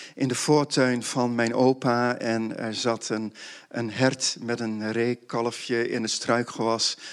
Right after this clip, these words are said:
vast. Ik ging er naartoe en terwijl ik het reekalfje aanraakte, veranderde ze in een vrouw en in een kind en ik werd wakker. Op dat moment was mijn droom volstrekt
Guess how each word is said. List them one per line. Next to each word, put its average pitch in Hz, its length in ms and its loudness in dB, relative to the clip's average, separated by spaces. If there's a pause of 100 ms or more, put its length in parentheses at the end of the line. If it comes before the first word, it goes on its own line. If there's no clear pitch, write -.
vast. - 580 2 (400)
Ik 123 220 -6
ging 131 280 2
er 117 80 2
naartoe 131 500 0
en 117 180 -6
terwijl 120 400 -2
ik 120 140 -8
het - 280 -8
reekalfje 117 800 -4
aanraakte, 117 1400 -6 (260)
veranderde 123 540 -2
ze 107 200 -10
in 110 140 -10
een 107 100 -10
vrouw 110 720 -6
en 101 360 -12
in 98 120 -18
een 101 140 -18
kind 107 380 -12
en 101 120 -10
ik 101 120 -10
werd 98 140 -10
wakker. - 320 -8 (760)
Op 160 200 2
dat 170 180 4
moment 156 680 2
was 123 280 -4
mijn 123 180 -6
droom 170 240 0
volstrekt - 800 -6